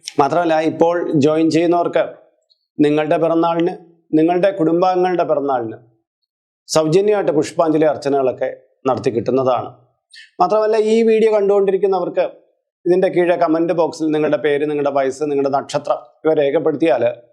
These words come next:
ഇവിടെ നടക്കുന്ന പൂജാ പ്രാർത്ഥനകളിൽ നിങ്ങളെ ഉൾക്കൊള്ളിക്കാൻ പറ്റുന്നതാണ്. നിങ്ങൾക്ക് ഒരു വീഡിയോയ്ക്ക് കീഴെ ഇങ്ങനെ കമന്റ് ചെയ്താൽ ഒരു മാസത്തേക്ക് അത് ചെയ്യുന്നതാണ്.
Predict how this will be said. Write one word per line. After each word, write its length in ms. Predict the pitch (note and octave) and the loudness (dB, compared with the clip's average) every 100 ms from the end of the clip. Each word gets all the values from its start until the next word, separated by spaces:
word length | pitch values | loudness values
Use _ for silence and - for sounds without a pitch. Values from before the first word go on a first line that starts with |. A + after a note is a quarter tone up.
| _ _ | _ _
ഇവിടെ 160 | A#3 A3+ | 0 2
നടക്കുന്ന 300 | A3 G#3 G#3 G3 | 2 0 0 0
പൂജാ 240 | F3+ F3+ F#3+ | 0 2 0
പ്രാർത്ഥനകളിൽ 560 | F#3 E3+ D3 E3+ E3+ E3 E3+ | 0 0 -2 -4 -2 -2 0
നിങ്ങളെ 200 | D#3 D#3+ D#3 | 0 0 0
ഉൾക്കൊള്ളിക്കാൻ 500 | C3 D3+ C#3 D#3+ D3 | -2 -2 0 -2 -2
പറ്റുന്നതാണ്. 500 | C#3+ C#3+ D3 C3 A#2 - _ _ D3 | -2 -2 -2 -2 -4 -12 _ _ 0
നിങ്ങൾക്ക് 360 | E3+ F3+ G3 G3 - - - _ _ _ _ F3+ | 0 2 2 0 -2 -8 -18 _ _ _ _ 0
ഒരു 100 | G#3+ G3+ | 2 2
വീഡിയോയ്ക്ക് 320 | G3 F#3+ G3 | 2 2 2
കീഴെ 200 | F#3 F3+ F3 | 2 2 0
ഇങ്ങനെ 160 | F3+ E3+ | 0 0
കമന്റ് 260 | D#3 D3+ E3+ | 2 2 2
ചെയ്താൽ 240 | C#3 C#3+ - _ _ F#3+ | 0 -2 -6 _ _ 2
ഒരു 80 | F#3+ F#3 | 2 2
മാസത്തേക്ക് 440 | F3 - F#3+ E3 E3+ | 0 -2 -2 0 0
അത് 60 | D#3 | 0
ചെയ്യുന്നതാണ്. 500 | D#3+ C3 C#3 A#2 A2 | 0 0 0 -2 -4